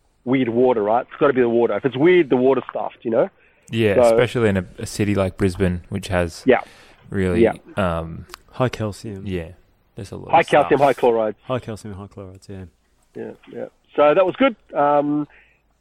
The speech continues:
Speaker 1: and just be able to support, right? Like, um, uh, so gonna head back past there today. And today also heading out to see, um, the Corner Store and spend some time there with Kim and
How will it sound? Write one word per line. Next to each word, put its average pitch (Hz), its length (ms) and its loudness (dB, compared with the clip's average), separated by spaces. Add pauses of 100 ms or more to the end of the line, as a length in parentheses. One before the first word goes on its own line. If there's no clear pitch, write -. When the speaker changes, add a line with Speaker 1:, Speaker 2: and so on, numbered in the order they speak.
(160)
Speaker 1:
and 196 180 2
just 190 160 -4
be 196 80 4
able 175 200 4
to - 80 -6
support, 175 380 0
right? 143 320 0
Like, 123 180 -2 (580)
um, 123 640 -2 (920)
uh, 123 720 -6 (100)
so 156 100 2
gonna 170 180 4
head 165 140 4
back 151 240 2
past 156 300 2
there 139 280 0
today. 156 380 2 (460)
And 139 300 -2
today 170 520 4
also 160 360 2
heading 160 300 2
out 160 140 2 (100)
to 151 200 -2
see, 156 320 2 (600)
um, 135 560 0
the 127 80 -6
Corner 185 260 2
Store 226 220 4
and 220 100 -6
spend 165 220 -2
some 143 100 -10
time 151 220 2
there 165 180 2
with 156 140 -2 (160)
Kim 160 180 2
and 139 240 -2